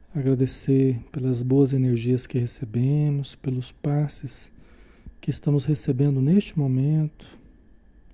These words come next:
não somente nós que aqui estamos, mas os nossos familiares,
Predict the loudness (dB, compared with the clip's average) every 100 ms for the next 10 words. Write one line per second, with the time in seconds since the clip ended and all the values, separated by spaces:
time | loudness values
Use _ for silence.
0 | -20 _ -20 -20 -20 -20 -20 -20 -10 0
1 | 2 2 4 4 4 2 2 4 4 4
2 | 0 -6 -4 -6 -8 -2 0 2 0 -2
3 | -2 0 0 0 0 0 -2 -6 -2 0
4 | 0 0 -2 -4 -6 -10 -18 -20